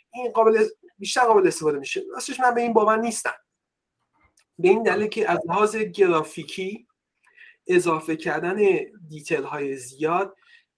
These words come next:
ارزش افزوده قابل ملاحظه‌ای بر پیمانکار نداره. بنابراین به-،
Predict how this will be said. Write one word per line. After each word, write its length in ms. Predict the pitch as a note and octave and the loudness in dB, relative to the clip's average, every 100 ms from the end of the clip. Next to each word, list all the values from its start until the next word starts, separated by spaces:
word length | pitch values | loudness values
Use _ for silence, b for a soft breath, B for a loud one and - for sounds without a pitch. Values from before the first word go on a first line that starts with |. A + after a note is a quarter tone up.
| _ _ _ _ | _ _ _ _
ارزش 680 | F#3 G3 F#3 F#3 F3 A#3+ - F3+ | 0 2 2 0 -2 -6 -4 -4
افزوده 720 | F3 - F3 D#3 E3 D#3+ D3+ | -4 -6 -6 -2 0 0 -2
قابل 380 | D#3+ D#3+ E3+ D#3+ | -2 -2 -2 -2
ملاحظه‌ای 580 | D#3+ D#3 D3+ D3 G3 | -2 -4 -6 -4 -4
بر 180 | G#3 F3+ | -2 -4
پیمانکار 500 | F3 E3 D3 F#3 G3 G3 | -4 -4 -4 -4 -2 0
نداره. 440 | F#3+ B2 A#2 _ _ _ B B B B B | 0 0 -8 _ _ _ B B B B B
بنابراین 1000 | F3 F#3+ G3+ G3 F#3+ F#3 A#3+ A#3 F#3+ E3 | 0 2 4 2 2 0 -6 -10 -14 -10
به-، 340 | G#3+ G#3 F#3 | -2 0 0